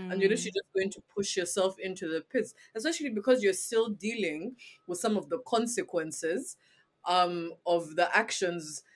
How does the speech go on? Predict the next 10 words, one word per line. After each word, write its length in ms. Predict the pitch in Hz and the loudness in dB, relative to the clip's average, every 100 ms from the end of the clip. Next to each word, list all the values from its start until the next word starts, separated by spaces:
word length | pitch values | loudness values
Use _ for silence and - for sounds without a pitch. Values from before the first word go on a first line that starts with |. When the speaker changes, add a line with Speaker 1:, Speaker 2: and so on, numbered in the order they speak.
| _ _ 180 | _ _ -2
Speaker 1:
of, 180 | 180 185 | 0 -2
of 160 | 180 | -2
the 120 | 180 175 | -4 -6
poor 440 | - 233 214 214 | 0 4 6 6
decisions 640 | 175 196 196 220 190 165 | 2 -4 0 0 0 0
and 120 | 160 | -2
actions 760 | - 190 - - 165 165 220 208 | 0 -2 -2 -4 -4 -2 -6 -4
that 280 | 165 160 - | -4 -4 -6
you 80 | 165 | -4
made 540 | 180 208 160 180 262 | 0 0 2 0 -2